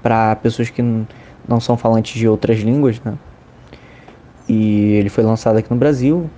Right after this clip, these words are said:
Você consegue achar ele até por um preço interessante e acessível. E mesmo ele tendo quinhentos e quarenta e uma páginas, né? Você não sente que tá lendo quinhentos e quarenta e uma páginas, por quê, né? Você tem linguagem e escrita que são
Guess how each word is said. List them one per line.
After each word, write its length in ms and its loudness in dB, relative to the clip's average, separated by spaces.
Você 200 0
consegue 360 0
achar 180 0
ele 100 4
até 220 2
por 140 -2
um 80 0
preço 340 -2
interessante 460 0
e 20 4
acessível. 500 -2
E 480 2
mesmo 280 2
ele 120 2
tendo 300 2
quinhentos 300 0
e 40 -2
quarenta 320 0
e 40 0
uma 100 2
páginas, 460 0
né? 160 -2
Você 280 0
não 100 2
sente 260 0
que 80 -14
tá 120 2
lendo 360 2
quinhentos 280 -2
e 20 -8
quarenta 300 0
e 40 2
uma 240 2
páginas, 560 0
por 180 -2
quê, 220 0
né? 160 -2
Você 300 0
tem 280 2
linguagem 560 2
e 40 2
escrita 400 -2
que 100 -16
são 340 0